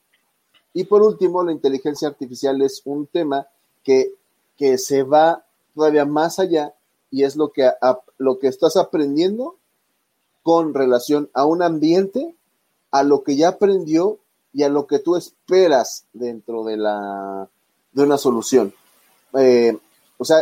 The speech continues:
el, el, la inteligencia artificial ya considera incluso hasta emociones. Eh,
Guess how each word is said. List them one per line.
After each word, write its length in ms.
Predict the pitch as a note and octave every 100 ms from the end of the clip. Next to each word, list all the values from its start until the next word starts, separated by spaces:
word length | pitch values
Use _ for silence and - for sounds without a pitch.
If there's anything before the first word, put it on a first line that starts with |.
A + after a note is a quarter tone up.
| D#3
el, 200 | D#3+ D3+
el, 100 | D3
la 80 | D3
inteligencia 520 | C#3+ D3+ D3 E3 G3
artificial 480 | F3+ D#3+ C#3 C#3 D#3
ya 180 | D#3+ D#3
considera 560 | E3+ D#3+ - C3+ C#3+ D3+
incluso 320 | C#3+ D3+ E3
hasta 180 | D3 B2+
emociones. 800 | A#2 A2 - D3+ C#3+ G2 - _ _ _ _ _ _ _ _ _ _ _ _ _
Eh, 540 | B2 A#2 A2+ A2 A2